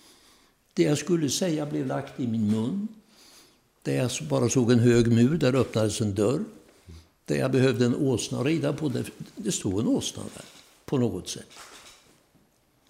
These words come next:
Men det förutsätter, och det är den kärva, det kärva i budskapet, det förutsätter att vi följer den här märklige mannen, också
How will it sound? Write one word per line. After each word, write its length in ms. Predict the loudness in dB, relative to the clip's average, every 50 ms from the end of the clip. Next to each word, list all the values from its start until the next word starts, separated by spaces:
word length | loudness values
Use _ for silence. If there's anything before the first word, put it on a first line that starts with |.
| -20 -20 -20 -20 -16 -4
Men 180 | -2 0 0 0
det 120 | 0 -2
förutsätter, 960 | -2 0 0 0 2 2 0 -2 -4 -4 -4 -2 -4 -4 -8 -10 -10 -8 -8
och 120 | -6 -6 -4
det 140 | -2 -2 0
är 40 |
den 180 | 0 0 0 0
kärva, 640 | 0 0 0 0 0 -2 -2 -2 -4 -4 -4 -6 -4
det 80 | -4 -4
kärva 520 | -2 -2 -2 0 0 -2 -2 -2 -2 -2
i 60 | -2
budskapet, 800 | -2 -4 -6 -6 -6 -10 -10 -10 -12 -12 -12 -14 _ -18 -18 -18 -20 -20 _ _ _ _ _ _ _ _ _ _ _ _ _ _ _ -10
det 80 | -8 -8
förutsätter 720 | -4 -2 -2 -2 -2 -4 -6 -6 -8 -8 -8 -8 -10 -10
att 120 | -10 -12 -10
vi 100 | -10 -10
följer 500 | -10 -8 -6 -6 -4 -4 -4 -4 -4 -4
den 140 | -4 -4 -6
här 420 | -6 -8 -8 -10 -12 -14 -14 -18 -20 _ _ _ _
märklige 760 | -6 -6 -6 -6 -8 -14 -18 -16 -14 -14 -12 -10 -10 -10 -12 -14 -18 -20 -20 -20 -20 -20 _ _ _ -12
mannen, 440 | -10 -8 -8 -10 -12 -14 -16 -18 -20 -20 _ _ _ _ _ _
också 640 | -2 -2 -2 -2 -4 -10 -12 -10 -6 -4 -4 -4 -4